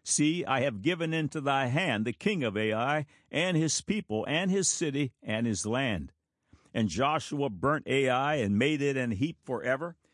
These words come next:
even a desolation unto this day. And the king of Ai he hanged on a tree until eventide. And as soon as the sun was down,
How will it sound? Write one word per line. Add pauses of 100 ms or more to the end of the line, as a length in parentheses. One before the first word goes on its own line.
(140)
even
a
desolation
unto
this
day. (380)
And
the
king
of
Ai
he
hanged
on
a
tree
until
eventide. (360)
And
as
soon
as
the
sun
was
down,